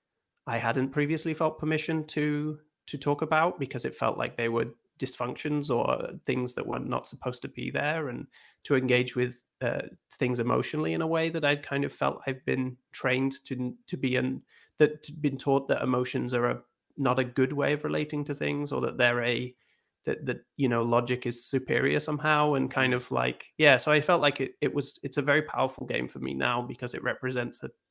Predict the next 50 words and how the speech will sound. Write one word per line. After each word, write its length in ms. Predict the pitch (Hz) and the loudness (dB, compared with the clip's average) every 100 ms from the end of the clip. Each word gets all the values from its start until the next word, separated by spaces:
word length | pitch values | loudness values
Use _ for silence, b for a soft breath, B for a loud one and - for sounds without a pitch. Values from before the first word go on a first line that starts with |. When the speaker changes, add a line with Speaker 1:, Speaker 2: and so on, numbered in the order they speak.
| - | -8
Speaker 1:
a 60 | |
huge 340 | 120 - 123 - | -6 -2 -4 -2
transition 520 | 123 123 123 - 127 | -6 -4 -6 -4 -4
in 300 | 117 117 120 b b b _ | -4 -6 -8 b b b _
my 120 | 123 | 4
way 180 | 120 117 | 6 6
of 80 | 117 | 6
seeing 260 | 120 123 | 0 0
myself 500 | 135 147 165 165 165 | 0 0 0 0 0
and 100 | 127 | 0
also 520 | 117 117 60 62 123 - _ _ _ _ _ _ _ _ - | 0 0 0 -2 -4 -10 _ _ _ _ _ _ _ _ -4
my 300 | 135 131 131 | 4 6 6
way 220 | 123 120 | 4 4
of 140 | 117 | 2
connecting 500 | - 123 120 - 123 | -2 -2 -2 -2 -4
to 80 | 123 | -2
my 140 | 120 | 0
work 340 | 117 127 120 123 | 4 4 4 0
and 160 | 127 | -6
what, 180 | 123 127 - _ _ 147 - _ | 0 -2 -2 _ _ -10 -10 _
what 300 | 135 117 - | -4 -4 -2
things 280 | 123 120 - | -6 -4 -8
can 340 | - 123 120 - | -6 -6 -6 -10
mean. 300 | 139 139 127 | -2 0 2
And 120 | 123 123 | 0 -2
so 100 | 127 | 0
I 40 | |
guess 180 | 139 135 | 0 0
Citizen 240 | - 143 | 0 0
Sleeper 240 | 131 143 139 | 0 0 0
is 180 | 139 131 | -2 0
like 180 | 120 120 | -2 -4
the, 220 | 123 123 - _ _ - _ | -4 -8 -10 _ _ -20 _
the, 120 | 139 135 - | -10 -8 -4
the 80 | |
gambit 460 | 135 135 139 127 113 - | 4 4 6 2 -2 -6
off 180 | 127 - | -12 -8
the 80 | 123 | -4
back 200 | 117 123 | -4 -4
of 80 | |
In 80 | 117 | -2
Other 120 | 120 | 0
Waters 240 | 117 127 123 | 0 0 -2
of 80 | 123 | -6
saying, 280 | 117 113 120 | -4 -4 -4
like, 160 | 117 | -6
"Okay, 200 | 123 127 | -6 -4
what 180 | 123 123 | -2 -4
if 140 | 120 | -2
I, 340 | 123 113 113 | -2 -2 -4